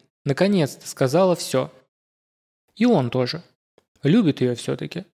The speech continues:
Вот ведь чудик. Как мог надумать такого себе и молчать? Ах, как же хорошо. И настоящий поцелуй просто потрясающий.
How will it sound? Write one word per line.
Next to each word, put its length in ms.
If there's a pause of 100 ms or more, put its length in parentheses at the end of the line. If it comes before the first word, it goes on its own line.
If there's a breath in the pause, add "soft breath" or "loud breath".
(120)
Вот 200
ведь 140
чудик. 400 (440)
Как 240
мог 260
надумать 500
такого 360
себе 340 (100)
и 80
молчать? 560 (920)
Ах, 320
как 180
же 100
хорошо. 580 (640 loud breath)
И 80
настоящий 480
поцелуй 460
просто 320
потрясающий. 1000